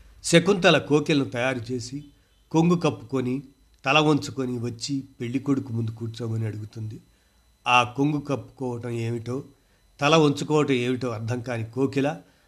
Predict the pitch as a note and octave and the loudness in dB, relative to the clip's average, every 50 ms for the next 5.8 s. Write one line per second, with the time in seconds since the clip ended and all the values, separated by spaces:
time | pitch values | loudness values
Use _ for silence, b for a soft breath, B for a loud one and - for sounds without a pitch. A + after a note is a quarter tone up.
0 | b b C3 C#3+ D#3 D3 C#3 A#2+ A#2 B2 A#2+ C3 D3+ C#3 A2 B2+ A#2+ A2 - - | b b 4 4 6 6 4 0 -2 -4 -2 -2 -4 -4 -4 -6 -8 -8 -10 -12
1 | A2+ G#2+ G#2 D#3 F3+ _ _ _ _ _ _ _ _ _ - B2 B2 B2+ B2+ C3 | -12 -12 -12 -14 -18 _ _ _ _ _ _ _ _ _ -2 0 2 2 2 2
2 | C#3 D#3+ F3 F3 - - _ C3 C3 D#3 D#3+ F3+ F3 D3+ D3 C#3 A2+ C#3 B2+ A2+ | 2 2 0 -2 -8 -10 _ -2 0 4 4 4 4 2 0 0 0 -4 -4 -4
3 | A2 A#2 C3 C#3 C#3+ C#3 C3 B2+ A#2+ A2+ A2 A2 A2 B2+ A#2+ A#2 A#2 A2+ A2+ A#2 | -2 -2 -2 0 0 0 0 0 -2 -2 -4 -4 -4 -6 -6 -4 -4 -6 -6 -8
4 | A#2 b b b b b b - - C3 A#2 A#2+ - C3 A2+ A2 A2 G#2+ A2+ A2+ | -10 b b b b b b -4 -4 -4 -4 -2 -6 -6 -4 -4 -6 -4 -4 -4
5 | A#2 A#2 A2+ A2+ A2+ A2 A2+ - - - A#2 A2 A2 A#2 A2+ | -4 -4 -6 -10 -10 -10 -10 -12 -14 -12 -12 -10 -10 -12 -12